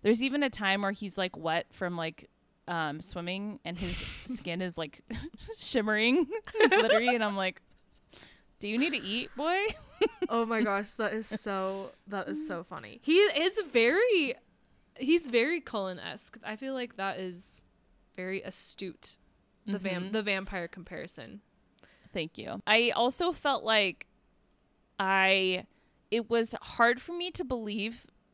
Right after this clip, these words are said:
Speaker 1: them strictly based off the style. Their style was really weird to me and not good. And for, like, two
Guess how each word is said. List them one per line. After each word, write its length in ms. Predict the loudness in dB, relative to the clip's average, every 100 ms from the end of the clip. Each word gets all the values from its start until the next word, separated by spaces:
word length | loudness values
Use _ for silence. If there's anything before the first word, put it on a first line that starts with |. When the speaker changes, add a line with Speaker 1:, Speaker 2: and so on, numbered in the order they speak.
| _ _ _ _
Speaker 1:
them 500 | -2 2 4 2 -2 -6 _ _ _ _ _
strictly 420 | -10 -8 -4 -4 -2
based 240 | -2 -2
off 160 | -6 -4
the 100 | -8
style. 680 | -4 -2 0 0 -2 -4 -10 -20 _ -2
Their 140 | -2
style 380 | 0 2 2 2 0
was 240 | -2 -2 -4 -10
really 320 | -4 0 0
weird 240 | -2 -4 -6
to 140 | -8
me 160 | -6 -4
and 180 | -4 0
not 240 | 0 -2
good. 320 | -4 -6 -8 -14 _ _ _ _
And 520 | 2 4 4 2 0 -8
for, 160 | -2 2
like, 280 | 2 2 -4 -14
two 680 | -2 0 2 2 2 0